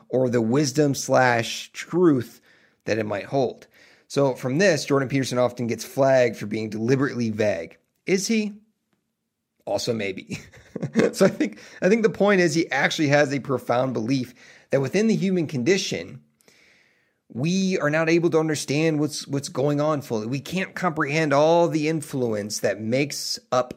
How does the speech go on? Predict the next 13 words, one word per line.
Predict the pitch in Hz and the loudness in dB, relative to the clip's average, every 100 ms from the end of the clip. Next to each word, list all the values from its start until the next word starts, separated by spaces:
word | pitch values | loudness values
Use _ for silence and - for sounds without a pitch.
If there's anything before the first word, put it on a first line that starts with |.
| - | -6
us, | 113 - - 113 | -6 -6 -10 -4
makes | 131 143 - | -2 -4 -4
up | 123 - - | -2 -2 4
our | 120 113 | 4 4
human | 113 - 143 147 139 | 0 -4 -2 0 0
psychology, | - 123 - 131 135 110 151 | 0 -4 -2 0 2 0 -6
the | 101 | -8
human | - 143 143 127 | -6 -4 -2 0
mind, | 131 131 113 | 0 -2 -4
that | 104 - | -6 -8
creative | - 127 139 131 117 | -2 0 0 -4 -6
thinking | 143 127 113 101 | -8 -8 -8 -8
brain. | 101 95 - | -10 -12 -18